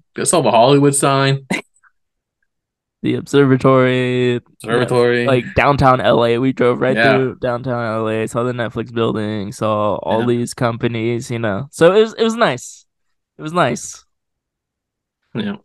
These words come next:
Speaker 2: But, uh, yeah, let's get into these ratings before we take a break here.
Speaker 1: Yeah.
Speaker 2: Uh, so the first one on the list, I don't know why I'm looking at my phone. I wrote it down over here,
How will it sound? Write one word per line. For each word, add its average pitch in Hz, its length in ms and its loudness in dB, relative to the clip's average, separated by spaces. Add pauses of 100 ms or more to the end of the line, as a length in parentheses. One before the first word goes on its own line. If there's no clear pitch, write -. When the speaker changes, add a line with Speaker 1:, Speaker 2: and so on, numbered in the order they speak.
(440)
Speaker 2:
But, 110 360 -6
uh, 110 280 0
yeah, 127 200 4
let's 131 260 -2
get 165 160 0
into 156 260 -2
these 127 240 0
ratings 131 600 0
before 123 380 -6
we 110 120 -8
take 127 320 -8
a 110 80 -8
break 123 640 -4
here. 113 480 -4 (340)
Speaker 1:
Yeah. 117 200 -2 (380)
Speaker 2:
Uh, 120 360 0
so 151 220 -4
the 143 80 -2
first 180 420 -6
one 147 340 -2
on 131 260 -2
the 123 80 -8
list, 120 760 -6 (220)
I - 80 -12
don't 120 180 -6
know 120 120 -6
why 113 220 -4
I'm 113 140 -10
looking 117 260 -8
at 107 80 -10
my 113 140 -12
phone. 113 340 -8
I 107 180 -8 (140)
wrote 113 300 -6
it 107 100 -6
down 107 320 -6
over 107 240 -6
here, 107 80 -4